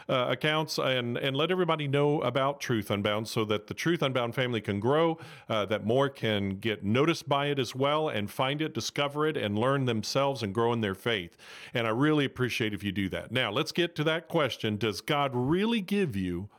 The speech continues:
more than you can handle? All right, so again, these Christian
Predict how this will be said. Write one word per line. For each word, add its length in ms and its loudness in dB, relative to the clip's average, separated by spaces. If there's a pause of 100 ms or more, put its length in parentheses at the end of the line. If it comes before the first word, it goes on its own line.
(120)
more 600 2 (280)
than 200 2
you 100 2
can 160 0
handle? 360 -4 (840)
All 80 2
right, 280 2
so 240 2
again, 460 0
these 380 -2
Christian 1000 0